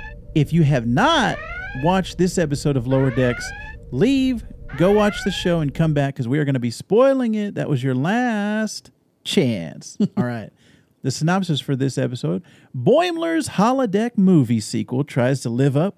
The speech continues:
to the original Crisis Point. Now, Shaw, I have completely forgotten there was an original Crisis Point. When I saw that title come up <laughs> and say Crisis Point two, I was like, "Oh, they're doing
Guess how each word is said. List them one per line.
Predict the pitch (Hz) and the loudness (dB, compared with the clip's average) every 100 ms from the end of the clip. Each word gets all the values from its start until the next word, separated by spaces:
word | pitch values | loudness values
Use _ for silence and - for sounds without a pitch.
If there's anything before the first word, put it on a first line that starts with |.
| - | -10
to | - 202 | -4 0
the | 233 | 2
original | 208 139 135 113 101 82 57 - | 2 2 2 0 -4 -4 -8 -12
Crisis | - 101 107 - | -6 -6 -6 -12
Point. | - 117 - - - - | -8 -6 -6 -12 -12 0
Now, | 165 | 2
Shaw, | - 247 127 - _ _ _ _ _ _ _ _ _ _ - | 4 4 2 -2 _ _ _ _ _ _ _ _ _ _ -2
I | 196 320 | 2 4
have | 320 190 - | 4 2 -2
completely | - 156 131 311 220 | 0 0 0 0 0
forgotten | 139 120 135 180 98 101 123 _ _ _ _ | 0 0 2 2 0 -8 -8 _ _ _ _
there | 294 320 | 0 0
was | 311 359 214 135 | 4 4 6 4
an | 123 | 2
original | 110 135 120 123 | 2 0 2 -2
Crisis | - 135 123 - 127 | 0 2 2 -2 -6
Point. | - 147 - | -2 -2 -2
When | 202 | -2
I | 240 | -2
saw | - 262 | -2 -2
that | 247 240 247 _ _ - - | 0 -2 -6 _ _ -20 -6
title | 175 165 202 | 0 2 2
come | 185 240 208 | 0 0 2
up | 220 | 4
<laughs> | 220 - | 4 2
and | 220 | -2
say | 196 143 | 2 0
Crisis | - 160 165 160 | 2 0 0 -2
Point | 151 131 | -2 -2
two, | - 156 185 180 - | 0 0 0 -4 -2
I | |
was | 151 | 0
like, | 131 - _ _ _ - | 0 -4 _ _ _ -2
"Oh, | 349 330 208 135 120 | 2 2 2 0 0
they're | 214 226 | -2 0
doing | 269 262 | 0 0